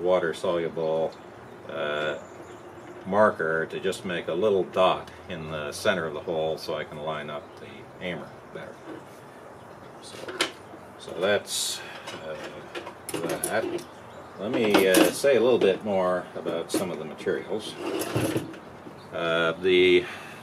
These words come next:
uh, glass, the edges of the glass as it comes are,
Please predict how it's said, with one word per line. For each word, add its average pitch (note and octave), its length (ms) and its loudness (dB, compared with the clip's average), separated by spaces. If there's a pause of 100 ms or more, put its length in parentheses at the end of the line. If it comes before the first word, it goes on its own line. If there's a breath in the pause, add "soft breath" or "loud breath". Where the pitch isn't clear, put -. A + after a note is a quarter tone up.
(1040 loud breath)
uh, F2 360 2
glass, A#2+ 760 8
the F2+ 360 4
edges B2 400 8
of G2 80 4
the F2+ 60 2
glass F#2 540 6
as E2+ 180 0
it - 140 -2
comes F2 640 0
are, E2 340 0